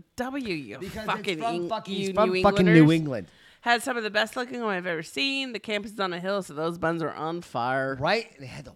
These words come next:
Speaker 2: walk up and down 'em. That's what I'm saying. Holy buns.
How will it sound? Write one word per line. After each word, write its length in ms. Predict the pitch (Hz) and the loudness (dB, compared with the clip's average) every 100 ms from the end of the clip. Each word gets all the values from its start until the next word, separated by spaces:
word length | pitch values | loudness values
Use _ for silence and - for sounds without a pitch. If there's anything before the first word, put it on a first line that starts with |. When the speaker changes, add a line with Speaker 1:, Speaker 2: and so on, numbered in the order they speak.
| 101 | -20
Speaker 2:
walk 220 | - - - | -20 -20 -18
up 120 | - | -20
and 180 | 107 90 | -20 -16
down 380 | 107 151 180 | -12 -10 -12
'em. 80 | 113 _ _ _ | -14 _ _ _
That's 160 | 107 - | -20 -20
what 60 | 135 | -20
I'm 80 | |
saying. 380 | - 190 180 85 _ _ _ - - _ | -10 -6 -6 -8 _ _ _ -20 -20 _
Holy 720 | - - 190 196 196 185 190 190 | -8 2 6 6 6 2 -2 -2
buns. 680 | 117 82 80 87 82 - | -4 -8 -10 -20 -20 -20